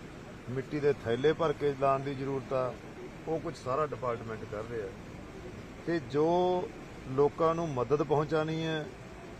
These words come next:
ਉਹਦੇ ਲਈ ਬਕਾਇਦਾ ਅਸੀਂ ਸਾਰੇ ਏਰੀਏ ਨੂੰ ਸੈਕਟਰਾਂ ਦੇ ਵਿੱਚ ਵੰਡ ਕੇ,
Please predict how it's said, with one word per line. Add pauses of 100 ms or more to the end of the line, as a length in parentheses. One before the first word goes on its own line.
(200)
ਉਹਦੇ
ਲਈ
ਬਕਾਇਦਾ
ਅਸੀਂ (1160)
ਸਾਰੇ
ਏਰੀਏ
ਨੂੰ (720)
ਸੈਕਟਰਾਂ
ਦੇ
ਵਿੱਚ
ਵੰਡ
ਕੇ,